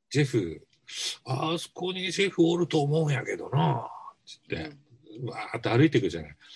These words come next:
Speaker 1: 「あの、あそこ曲がったとこあたりに書いてあるんだよな、ジェフがおるって」つって。で、まっすぐ、もう広いからさ、行くじゃない。で、
Speaker 2: うん。
Speaker 1: 俺は、「わた-、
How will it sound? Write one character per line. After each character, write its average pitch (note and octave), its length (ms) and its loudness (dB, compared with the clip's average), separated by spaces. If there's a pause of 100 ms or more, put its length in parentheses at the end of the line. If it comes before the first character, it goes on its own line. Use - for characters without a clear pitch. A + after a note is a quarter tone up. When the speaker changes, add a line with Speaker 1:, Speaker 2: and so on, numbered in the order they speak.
(140)
Speaker 1:
「あ D3 260 -4
の、 D#3+ 260 0
あ E3+ 60 2
そ - 80 -6
こ A#3 140 -4
曲 G#3+ 180 -4
が A#3 60 2
っ A#3 120 -12
た C4 120 0
と B3 140 -2
こ B3+ 160 2
あ C4 60 2
た C4 140 0
り G3+ 200 2
に C#3+ 200 -2
書 - 160 -4
い E3+ 60 0
て D3+ 80 -4
あ D3 80 2
る A2+ 120 0
ん - 200 -14
だ - 100 -16
よ - 140 -16
な、 E3 220 2
ジ C3 120 2
ェ B2 40 4
フ A#2+ 120 2
が F#2+ 140 0
お A2 100 4
る G#2 160 2
っ - 200 -20
て」 - 160 -16 (500)
つ - 120 -20
っ - 20 -20 (1000)
て。 C3 80 2
で、 A#2 60 2
ま C3+ 160 2
っ C#3 40 -2
す - 240 -2
ぐ、 G#2+ 280 4
も G2 220 -6
う - 20 -10 (300)
広 C3 240 4
い - 40 -2
か - 100 -8
ら - 80 -20
さ、 - 200 -18 (500)
行 A#2 120 -4
く C#3+ 100 2
じ A2 100 0
ゃ D2 40 -6
な D#2 100 -20
い。 - 40 -20 (440)
で、 B2 60 4
Speaker 2:
う G#2+ 40 6
ん。 A2 40 4
Speaker 1:
俺 D3 140 8
は、 F#3+ 240 2 (200)
「わ D3 160 2
た-、 F#3+ 100 2